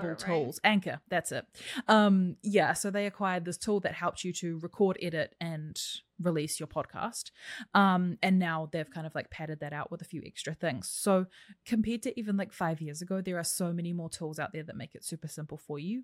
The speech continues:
Speaker 2: which also means that there are free tools because a lot of them have the free plan. Um, and then it's
Speaker 1: Mm-hmm.
Speaker 2: just signing up for the right one so that, um, hopefully you don't have to transfer, although you can,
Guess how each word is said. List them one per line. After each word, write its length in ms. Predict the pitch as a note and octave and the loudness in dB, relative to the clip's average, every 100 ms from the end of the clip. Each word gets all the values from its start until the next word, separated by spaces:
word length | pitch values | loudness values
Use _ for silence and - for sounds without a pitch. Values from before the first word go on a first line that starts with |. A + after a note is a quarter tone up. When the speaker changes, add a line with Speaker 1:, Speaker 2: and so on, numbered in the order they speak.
| _ | _
Speaker 2:
which 160 | C#4+ - | -8 -4
also 240 | C#4+ B3 | -4 2
means 200 | G3+ F3+ F#3 | 2 2 -2
that 120 | - | -6
there 100 | D#3+ | -6
are 60 | |
free 320 | E3 - F3 D#3+ | -6 -6 -6 -6
tools 380 | C#3 G#2+ F#3 - | -6 -8 -8 -10
because 400 | - D#3 D#3 - | -10 -8 -8 -6
a 60 | |
lot 160 | D#3+ D#3 | -6 -8
of 100 | D#3+ | -10
them 120 | - | -10
have 180 | D#3+ D3+ | -10 -10
the 60 | D3 | -10
free 200 | D3 D3+ | -8 -10
plan. 360 | C#3 C3+ G#3 - - - - - | -8 -4 -4 -6 -18 -20 -12 0
Um, 440 | G3+ G3 F#3+ F#3 G#3 | 4 6 4 2 4
and 120 | G#3+ | 4
then 80 | G#3+ | 4
it's 120 | - | 0
Speaker 1:
Mm-hmm. 20 | |
Speaker 2:
just 120 | G3+ G3+ | -4 -2
signing 260 | F3+ F3+ | -2 -2
up 120 | - - | -6 -4
for 160 | F3+ | -6
the 140 | E3+ E3 | -4 -2
right 220 | E3 D#3 | 0 0
one 400 | E3 D#3 D#3 D#3+ | -2 -4 -6 -10
so 180 | - F3 | -4 -4
that, 240 | D#3+ D#3 - | -2 -6 -6
um, 400 | E3+ D3 D3 D#3 _ _ _ _ | -6 -6 -8 -12 _ _ _ _
hopefully 260 | F3+ D3+ D#3 | -8 -6 -6
you 100 | D3+ | -4
don't 240 | G3+ A3 | 0 0
have 140 | E3 D3 | -2 -10
to 60 | D#3+ | -10
transfer, 480 | D3+ - - G#3 A3 | -8 -8 -8 -8 -4
although 180 | E3+ D#3 | -4 -4
you 100 | D#3 | -6
can, 340 | - F#3 E3 | -4 -4 -4